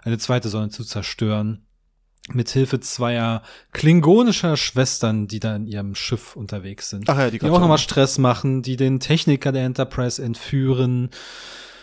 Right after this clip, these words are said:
Speaker 1: Daraufhin gibt's dann noch ein Ge-, Gefecht zwischen diesem Klingonenschiff und der
Speaker 2: Setzen sie nicht
Speaker 1: Enterprise.
Speaker 2: noch jemand eine Kamera ein?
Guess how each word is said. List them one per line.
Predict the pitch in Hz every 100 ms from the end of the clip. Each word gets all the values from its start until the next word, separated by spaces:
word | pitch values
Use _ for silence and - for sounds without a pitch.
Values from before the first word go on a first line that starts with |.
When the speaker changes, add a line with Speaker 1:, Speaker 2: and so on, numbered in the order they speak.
| _ _ -
Speaker 1:
Daraufhin | 131 131 - 131
gibt's | 123 -
dann | 131
noch | 151
ein |
Ge-, | 151 165
Gefecht | 160 - 139 127 -
zwischen | - 127 - 123 123 120 127 _ _ -
diesem | 127
Klingonenschiff | - 135 123 123 123 - 131 -
und | 120 120
der | 117 117
Speaker 2:
Setzen | 127 120 180
sie | 156
nicht | 160 110
Speaker 1:
Enterprise. | 143 135 -
Speaker 2:
noch | - - _ _
jemand | - 127 135 117
eine | 117
Kamera | - 147 185 185
ein? | - 180 208